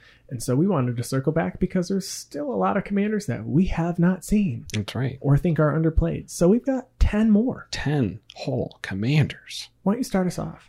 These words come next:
Speaker 2: All right. So I decided I wanted to look at,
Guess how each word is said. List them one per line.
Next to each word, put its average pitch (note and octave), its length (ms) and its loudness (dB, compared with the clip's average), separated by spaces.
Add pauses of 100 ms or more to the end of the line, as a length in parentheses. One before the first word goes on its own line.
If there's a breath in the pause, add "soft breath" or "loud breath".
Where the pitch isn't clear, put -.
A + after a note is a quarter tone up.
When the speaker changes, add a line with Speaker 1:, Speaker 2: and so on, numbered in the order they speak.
Speaker 2:
All F#2 120 0
right. - 240 -8 (300 loud breath)
So G2+ 480 0
I B2+ 140 2
decided B2+ 440 4
I G#2+ 120 0
wanted B2 220 4
to G2+ 80 0
look G2 340 -2
at, F#2 460 -6